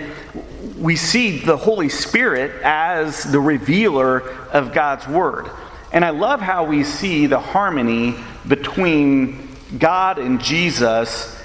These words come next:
and the Holy Spirit. We see God as creator.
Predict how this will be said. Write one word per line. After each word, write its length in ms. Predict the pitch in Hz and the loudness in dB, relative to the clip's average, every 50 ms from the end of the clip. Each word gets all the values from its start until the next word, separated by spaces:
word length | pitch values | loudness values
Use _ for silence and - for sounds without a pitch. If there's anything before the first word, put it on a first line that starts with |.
| - - - - | -18 -14 -4 -2
and 420 | 147 143 139 135 131 131 127 127 117 | 0 0 2 0 0 0 0 2 2
the 80 | 123 | 0
Holy 260 | 113 120 147 - 226 | 2 2 2 0 0
Spirit. 500 | 220 - - - 156 123 113 98 - - | -2 -2 0 0 0 0 0 -2 -2 0
We 100 | 131 139 | 2 2
see 180 | 139 139 196 156 | 2 2 0 2
God 280 | 117 151 165 196 190 147 | 2 2 2 2 0 -4
as 140 | 120 - | -6 -8
creator. 800 | - - - - 170 147 143 170 202 233 202 117 104 90 104 120 | -8 -6 -2 0 0 2 2 2 2 2 0 0 -2 -2 -2 -4